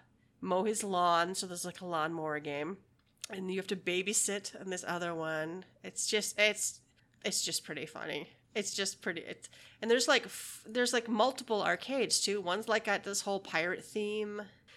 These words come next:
Another one's got, like, this whole Area fifty-one space alien theme. Um, it's, it's a lot of fun. But, uh, I actually, actually got there because I was playing Tower Unite, which I actually really like.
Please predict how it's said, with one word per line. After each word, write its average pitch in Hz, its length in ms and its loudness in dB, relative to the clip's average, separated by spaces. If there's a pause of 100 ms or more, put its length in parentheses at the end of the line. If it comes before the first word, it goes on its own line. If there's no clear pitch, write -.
(140)
Another 175 300 2
one's 202 200 0
got, 190 160 2
like, 190 120 -4
this - 140 -4
whole 190 420 0 (340)
Area 185 360 2
fifty-one 185 680 -2
space - 480 0
alien 185 580 -2 (120)
theme. 190 580 0 (560)
Um, 156 480 -10
it's, - 220 -4
it's 226 200 0
a 220 80 2
lot 220 180 4
of 220 60 0
fun. 196 280 -2 (440)
But, 185 220 6
uh, 165 220 6 (100)
I 240 160 10
actually, 277 420 6
actually 302 360 6
got 233 200 10
there 294 220 12
because 277 260 0
I 254 80 10
was 254 140 4
playing 233 460 6
Tower 247 380 6
Unite, 214 500 6
which - 140 -2
I 208 60 6
actually 190 240 2
really 180 300 0
like. 160 180 0